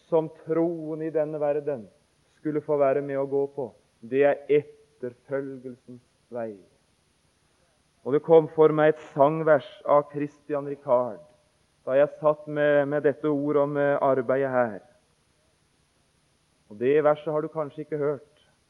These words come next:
og du syns kanskje det lyder rart også når du hører det. Men du skjønner, og jeg vil med det når jeg legger det ut.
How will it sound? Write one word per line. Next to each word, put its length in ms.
og 100
du 80
syns 320
kanskje 420
det 120
lyder 280
rart 280
også 180
når 160
du 100
hører 280
det. 120
Men 140
du 80
skjønner, 400
og 40
jeg 140
vil 160
med 160
det 60
når 160
jeg 100
legger 220
det 140
ut. 80